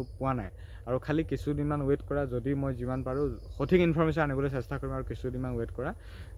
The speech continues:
টি এ ভৰ্তি যিহেতু নিউ ভেকেঞ্চি আহিছে, গতিকে আমাৰ ভৰ্তিটো আমাৰ নৱেম্বৰ মাহতেই হ'ব, সেইটো চিয়ৰ। কিন্তু কিছুদিনমান ৱেইট কৰা, যদি মোৰ ফালৰ পৰা যদি কিবা আপডেট পাব বিচাৰিছা। আৰু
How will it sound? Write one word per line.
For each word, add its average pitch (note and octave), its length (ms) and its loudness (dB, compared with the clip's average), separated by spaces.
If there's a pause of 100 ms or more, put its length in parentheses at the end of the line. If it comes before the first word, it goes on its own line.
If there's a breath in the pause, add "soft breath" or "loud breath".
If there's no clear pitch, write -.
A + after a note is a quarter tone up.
(280)
টি D#3 120 6
এ E3 40 12
ভৰ্তি E3 300 6
যিহেতু D3+ 240 6
নিউ D3 200 4
ভেকেঞ্চি D3+ 420 4
আহিছে, B2 300 2 (480 loud breath)
গতিকে C3 260 4 (180)
আমাৰ B2+ 260 2
ভৰ্তিটো C#3+ 460 2
আমাৰ D3 200 0
নৱেম্বৰ C3+ 400 2
মাহতেই A#2 360 -2
হ'ব, F#2+ 120 -6 (100)
সেইটো C#3 180 0
চিয়ৰ। C3 280 0 (200)
কিন্তু C#3 180 -4 (220)
কিছুদিনমান F3 560 2
ৱেইট D3+ 200 6 (120)
কৰা, E3 140 0 (340 loud breath)
যদি D3 160 4
মোৰ D3+ 200 8
ফালৰ D#3 220 2
পৰা D3 140 4
যদি C#3+ 140 2
কিবা C#3 180 2
আপডেট A#2+ 320 2
পাব C#3+ 140 2 (100)
বিচাৰিছা। A2 560 -4
আৰু B2+ 200 0